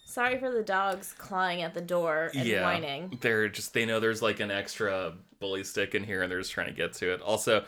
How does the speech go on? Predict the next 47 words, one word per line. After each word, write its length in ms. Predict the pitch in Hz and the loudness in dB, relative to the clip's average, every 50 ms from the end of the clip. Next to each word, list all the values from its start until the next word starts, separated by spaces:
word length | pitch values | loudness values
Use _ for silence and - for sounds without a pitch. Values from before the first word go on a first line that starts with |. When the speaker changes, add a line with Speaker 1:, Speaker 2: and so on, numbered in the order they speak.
| - - - _ - | -6 -20 -8 _ 0
Speaker 2:
our 60 | 117 | 4
dogs 340 | 110 127 131 143 151 147 147 | 6 8 8 10 8 8 6
are 100 | 143 120 | 2 2
super 440 | - - - - 117 107 107 104 98 | 2 0 2 0 0 2 2 0 2
codependent. 600 | - 104 92 82 - - 82 - - - 67 - - - - - - - - | 2 0 0 0 -2 -4 -6 -4 -4 -6 -8 -8 -14 -18 -18 -18 -18 -6 4
If, 160 | - 131 - - | 4 4 12 12
if 180 | 622 - 139 - | 12 12 12 12
<laughs> 220 | 622 - - 640 | 12 12 12 10
someone's, 420 | - 165 143 156 160 175 185 180 170 | 12 12 12 12 12 10 8 10 10
like, 200 | 170 151 117 - | 10 10 10 10
not 340 | 110 107 104 104 107 104 - | 8 8 8 8 6 4 0
scratching 580 | - - - - 90 87 90 - - 131 117 117 | -4 -2 2 2 2 2 2 0 0 -4 0 4
them, 360 | 120 120 120 123 123 123 127 - - - - - _ _ - | 6 6 6 6 4 0 -6 -10 -20 -20 -20 -20 _ _ -20
they 600 | - - 107 117 113 117 110 104 98 87 87 - _ | -20 -6 0 2 4 6 6 6 4 2 0 -4 _
just 320 | - 143 135 - - - - _ - - _ _ _ _ _ _ | -14 -12 -8 -8 -8 -8 -10 _ -20 -20 _ _ _ _ _ _
flip 580 | - - - - - - 90 90 92 82 - - - | -20 -20 -20 -20 -16 -14 -10 -8 -8 -8 -10 -10 -6
out. 380 | - - - - - - - 480 - | -2 -2 0 0 0 -2 -4 -8 -10
<laughs> 40 | - - - - - _ - | -12 -14 -14 -14 -16 _ 0
Speaker 1:
Uh, 220 | 220 220 208 185 - | 2 2 2 2 0
check 280 | - - - 294 294 285 | -4 -8 -6 -6 -6 -4
out 200 | 294 277 254 - | -4 -4 -4 -4
Twitter 300 | - 269 262 240 220 190 | -4 -2 2 2 2 2
for 180 | 185 202 196 190 | 2 0 0 0
lots 260 | 185 185 180 175 175 | 0 0 -2 -2 -2
of 160 | 190 180 175 | -6 -8 -8
great 240 | 175 - 180 175 170 | -6 -6 -6 -6 -4
dog 280 | 170 180 170 156 165 170 | -2 -2 -2 -2 -4 -6
pictures 400 | 180 156 - - 156 139 - - | -10 -10 -8 -10 -10 -10 -8 -10
if 120 | - - | -12 -12
you're 120 | - 147 117 | -12 -14 -12
into 220 | 107 165 175 - | -12 -14 -12 -10
that 240 | - 131 - 220 - | -10 -10 -10 -10 -12
kind 160 | - 175 - | -16 -16 -16
of 80 | - - | -16 -16
thing. 280 | - - - - - - | -16 -16 -16 -16 -8 0
Speaker 2:
Oh 120 | 104 - 98 | 2 2 2
man, 200 | 101 101 98 95 | 4 4 4 4
I 60 | 92 | 4
posted 340 | 92 - 117 113 107 - 107 | 4 4 2 2 4 2 -2
a 20 | - | 0
picture 300 | - 104 101 - 110 107 | 2 0 2 2 0 0
of 80 | 101 | 2
baby 240 | - 98 95 98 98 | 4 2 2 2 0
Tuna 300 | 98 - 104 95 95 101 | -2 0 0 2 2 2
the 100 | 104 107 | 4 4
other 160 | 104 104 104 | 4 4 4
day. 320 | 104 107 104 104 107 110 | 6 6 6 6 6 4